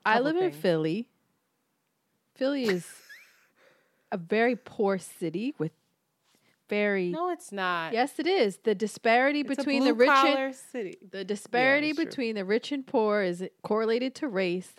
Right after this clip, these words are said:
Speaker 1: I don't really hang out with a lot of white people.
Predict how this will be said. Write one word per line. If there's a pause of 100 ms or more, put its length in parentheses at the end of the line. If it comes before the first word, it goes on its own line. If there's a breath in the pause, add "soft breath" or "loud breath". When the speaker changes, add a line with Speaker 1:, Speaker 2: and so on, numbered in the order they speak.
(120)
Speaker 1:
I
don't
really
hang
out
with
a
lot
of (280)
white
people.